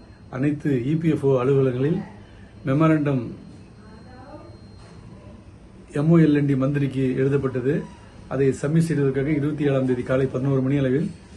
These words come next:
இரு-, இந்தியாவில் உள்ள அத்தனை ஏ பி எஃப் சி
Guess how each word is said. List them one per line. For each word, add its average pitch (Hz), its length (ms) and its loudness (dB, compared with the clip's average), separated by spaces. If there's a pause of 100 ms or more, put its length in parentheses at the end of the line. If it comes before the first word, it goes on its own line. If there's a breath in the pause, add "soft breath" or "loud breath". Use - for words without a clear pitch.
(460 loud breath)
இரு-, 151 280 -4
இந்தியாவில் 151 340 2
உள்ள 143 240 2
அத்தனை 123 540 -2 (100)
ஏ 139 100 2
பி 143 140 -2
எஃப் 135 80 0
சி 160 320 -4